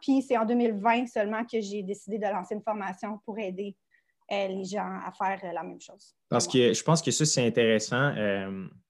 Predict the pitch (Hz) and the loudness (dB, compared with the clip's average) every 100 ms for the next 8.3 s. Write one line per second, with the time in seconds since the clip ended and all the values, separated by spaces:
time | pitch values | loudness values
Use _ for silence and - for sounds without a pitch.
0 | - - 131 123 - 147 151 113 135 120 | -14 0 2 2 2 2 2 0 -2 2
1 | 104 101 - 120 123 110 107 110 101 110 | 2 0 -4 -4 0 0 0 -2 -2 -2
2 | 113 120 117 104 101 - 110 123 151 - | -2 -2 0 2 0 -2 -2 -2 -4 -12
3 | - 123 147 - 113 110 110 101 95 92 | -4 -2 -2 -2 -2 0 -2 -6 -8 -10
4 | 90 87 - - 95 101 101 98 - 110 | -12 -14 -18 -16 -8 -2 -2 -2 -4 -4
5 | 113 - 107 98 101 120 - - 104 95 | -6 -6 -6 -4 -6 -8 -12 -10 -8 -4
6 | 92 113 117 104 101 107 110 95 85 - | 0 2 2 2 0 0 -2 -4 -8 -6
7 | 107 - 117 - 107 101 95 123 110 98 | -2 0 -2 -2 -4 -6 -8 -4 -2 -2
8 | 95 101 | -4 -10